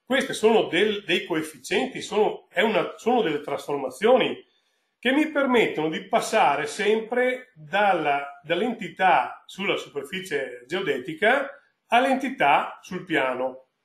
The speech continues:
Quindi non, non è da vedere come un, un errore, ecco. E allora qui poi ho scritto semplicemente che, beh, intanto qui c'è da capire una cosa, che di queste tre, di queste, torniamo un attimo indietro,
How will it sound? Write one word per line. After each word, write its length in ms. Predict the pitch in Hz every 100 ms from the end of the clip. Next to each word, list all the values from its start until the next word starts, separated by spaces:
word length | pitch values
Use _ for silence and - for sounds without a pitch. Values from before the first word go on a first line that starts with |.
| _
Quindi 320 | 233 214 180
non, 160 | 185
non 260 | 185 185 180
è 80 | 269
da 100 | 254
vedere 460 | 165 156 156 143
come 600 | - 156 147 139 135 - - _ _ -
un, 260 | 156 147 143
un 140 | 147
errore, 440 | 135 135 135 120 120
ecco. 220 | - - _ _ _
E 100 | -
allora 240 | 311 247 294
qui 180 | 233 -
poi 300 | 127 151 202
ho 100 | 151
scritto 400 | - - 127 170
semplicemente 840 | - - 127 233 220 - - -
che, 160 | - 151
beh, 140 | 156
intanto 680 | 131 165 208 214 190 160 - _ _ _ _ _ - _
qui 160 | 156
c'è 120 | 156
da 80 | 143
capire 300 | - - 160
una 140 | 156 147
cosa, 400 | 147 127 127 123
che 440 | 175 151 131 -
di 280 | 139 160 160
queste 680 | - 214 233 - - 143 -
tre, 640 | 156 160 170 143 - - _
di 200 | 143 139
queste, 360 | 170 185 -
torniamo 360 | - 135 160 175
un 80 | 143
attimo 300 | 147 151 135
indietro, 760 | 123 113 110 135 147 160 -